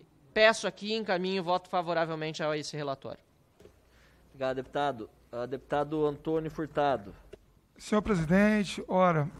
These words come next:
Speaker 3: por diversas oportunidades, houve discordâncias entre minhas posições e a posição do deputado federal Marcel Van Hatten. Mas, no tema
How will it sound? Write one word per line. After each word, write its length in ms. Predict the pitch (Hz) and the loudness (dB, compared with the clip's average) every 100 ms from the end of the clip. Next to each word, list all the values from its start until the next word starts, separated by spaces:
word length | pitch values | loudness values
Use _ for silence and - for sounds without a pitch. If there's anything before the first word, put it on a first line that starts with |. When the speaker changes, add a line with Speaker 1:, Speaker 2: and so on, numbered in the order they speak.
| - - - - - | -14 -16 -18 -20 -6
Speaker 3:
por 200 | 208 185 | -2 0
diversas 540 | 202 175 240 - 190 | 2 4 2 2 -2
oportunidades, 1120 | 202 - 165 185 175 165 190 196 156 131 - - - - - - - - | -2 -2 -4 -2 0 4 6 4 2 -4 -10 -20 -20 -20 -20 -20 -12 0
houve 360 | 180 190 170 | 4 4 2
discordâncias 1080 | 175 151 - 202 180 180 202 202 - 160 139 | -4 -2 4 4 6 4 4 2 -2 -4 -2
entre 300 | 180 170 156 | -2 -2 -2
minhas 340 | 170 208 208 | 0 2 0
posições 720 | - 190 156 - - 185 196 | 0 -2 0 -4 -2 -2 0
e 40 | 196 | -2
a 80 | 202 | -2
posição 640 | - 202 147 - 185 190 - - - - | -4 -4 -6 -2 0 0 -6 -18 -20 -10
do 80 | 196 | -4
deputado 420 | 156 185 - 180 | 0 0 2 0
federal 360 | - 185 170 185 | 0 0 2 2
Marcel 340 | 185 165 165 | 0 0 -2
Van 160 | 156 185 | -2 0
Hatten. 360 | 156 143 - - - - - - - | -2 -4 -8 -14 -14 -14 -16 -8 4
Mas, 580 | 208 226 208 147 - - - - - - | 6 8 8 4 -2 -12 -18 -20 -12 -2
no 120 | 208 | 0
tema 640 | - 220 226 202 165 135 | 6 8 10 8 6 2